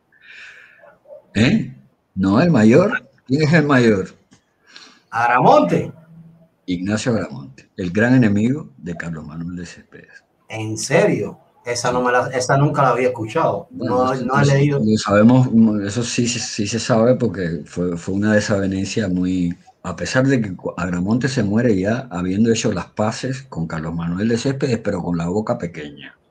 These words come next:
Speaker 1: No, que somos amigos otra vez. Eh, Carlos Manuel de Céspedes tenía un hándicap.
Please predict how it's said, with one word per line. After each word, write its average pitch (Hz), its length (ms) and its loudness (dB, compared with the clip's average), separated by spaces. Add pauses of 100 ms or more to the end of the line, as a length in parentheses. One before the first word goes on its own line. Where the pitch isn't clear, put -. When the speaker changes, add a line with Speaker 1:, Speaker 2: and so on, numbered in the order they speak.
(760)
Speaker 1:
No, 92 580 -2
que 85 100 -8
somos 92 320 -4
amigos 85 360 -2
otra - 220 -16
vez. - 240 -20 (600)
Eh, 85 760 0 (1040)
Carlos 104 280 0
Manuel 113 220 4
de 147 100 4
Céspedes 135 380 2
tenía 104 240 2
un 123 80 4
hándicap. 107 560 2